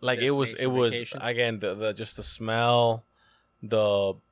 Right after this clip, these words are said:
Speaker 1: the nature, uh, the calmness of the, of the towns. It was just a sti-, like, it was calm. It was, it was very, very nice. Um, I really, really enjoyed it. Uh, and, you know, when we're, I, I remember when I was leaving,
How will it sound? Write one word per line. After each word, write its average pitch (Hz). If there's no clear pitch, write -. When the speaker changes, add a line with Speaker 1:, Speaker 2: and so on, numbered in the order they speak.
Speaker 1:
the 107
nature, 110
uh, 101
the 104
calmness 123
of 101
the, 104
of 104
the 101
towns. 107
It 113
was 113
just -
a 113
sti-, 120
like, 113
it 127
was 131
calm. 110
It 110
was, 110
it 123
was 127
very, 127
very 123
nice. 101
Um, 92
I 107
really, 117
really 110
enjoyed 95
it. 98
Uh, 87
and, 110
you 110
know, 110
when 110
we're, 120
I, 110
I 113
remember 127
when 117
I 113
was 101
leaving, 107